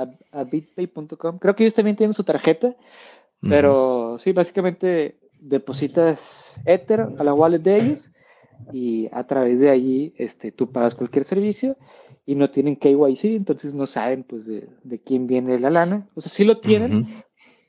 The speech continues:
Speaker 1: pero si no lo haces, yo no lo hice, este,
Speaker 2: <laughs>
Speaker 1: eh, eh, como que te dejan, te dejan hacer los pagos, este, me imagino que para la tarjeta sí, sí necesitas hacer el K Y C.
Speaker 2: O sea, no
Speaker 1: Sí.
Speaker 2: tienes las tarjetas, nada más usas su cuenta, su wallet para pagar.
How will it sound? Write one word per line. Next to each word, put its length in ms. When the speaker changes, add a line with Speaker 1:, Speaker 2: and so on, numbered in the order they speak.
Speaker 1:
pero 500
si 200
no 120
lo 160
haces, 260
yo 100
no 80
lo 120
hice, 280
este, 440
Speaker 2:
<laughs> 720
Speaker 1:
eh, 640
eh, 180
como 120
que 180
te 200
dejan, 600
te 80
dejan 220
hacer 180
los 180
pagos, 540
este, 560
me 120
imagino 260
que 80
para 140
la 80
tarjeta 360
sí, 460
sí 100
necesitas 380
hacer 120
el 80
K 100
Y 60
C. 120
Speaker 2:
O 20
sea, 160
no 140
Speaker 1:
Sí. 60
Speaker 2:
tienes 240
las 140
tarjetas, 500
nada 200
más 280
usas 220
su 160
cuenta, 360
su 140
wallet 420
para 260
pagar. 400